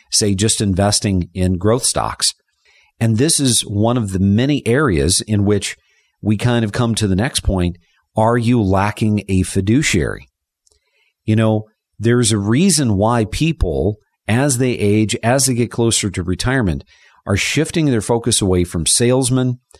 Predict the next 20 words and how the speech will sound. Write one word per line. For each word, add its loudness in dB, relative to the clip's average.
and -2
away 2
from -2
stockbrokers, 0
and 0
they're 2
focusing 0
on 2
fiduciaries, 0
having 0
their 2
own 0
fiduciary, 0
someone 0
who 2
is 0
held 0
to 0
the 0
standard 0